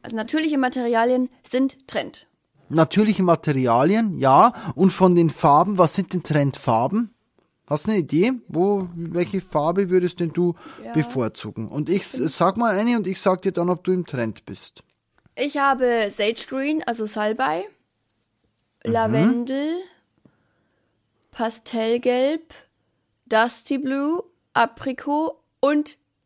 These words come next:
Speaker 1: Pink. Und Harry,
Speaker 2: Ja.
Speaker 1: du darfst raten, warum Pink?
Speaker 2: Äh, weiß ich nicht. Wegen der Band.
Speaker 1: Nein, was war denn letztes Jahr für ein Film in den Kinos?
Speaker 2: Letztes
Speaker 1: Mit
Speaker 2: Jahr.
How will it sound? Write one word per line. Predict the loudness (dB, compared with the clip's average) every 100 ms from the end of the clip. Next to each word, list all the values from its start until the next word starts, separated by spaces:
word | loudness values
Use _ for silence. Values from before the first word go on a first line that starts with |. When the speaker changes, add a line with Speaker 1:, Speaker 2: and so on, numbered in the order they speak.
| _
Speaker 1:
Pink. | 6 6 6 -2 _ _ _ 2
Und | 4 6
Harry, | 4 4 4 2
Speaker 2:
Ja. | 0 -6 _ _ _ -2
Speaker 1:
du | 4
darfst | 6 6 4 4
raten, | 4 4 4
warum | 6 4 4
Pink? | 6 6 4 -4 _ -20 -20 -20 -20 -20 -20 _ _ _ _ _ _ _ _ _
Speaker 2:
Äh, | 4
weiß | 6 6 4 0 0 0
ich | 0
nicht. | 2 2 0 -8 -20 -20 -10
Wegen | 2 4 4 4
der | 2
Band. | 4 2 0 -4 -10 _ _ -6
Speaker 1:
Nein, | 2 4 4 2
was | 0 0
war | 0
denn | 0 -2
letztes | -4 -8 -10 -4
Jahr | -4
für | -4
ein | -6 -6 -8
Film | -4 0 0 0 -2
in | -4 -6 -8
den | -10
Kinos? | -8 -6 -6 -6 -6 -8 -12 -18 _ _ _ _ _ _ _ _ _ _ _ _ _ _ 2
Speaker 2:
Letztes | 2 4 0
Speaker 1:
Mit | 0 4
Speaker 2:
Jahr. | 8 8 6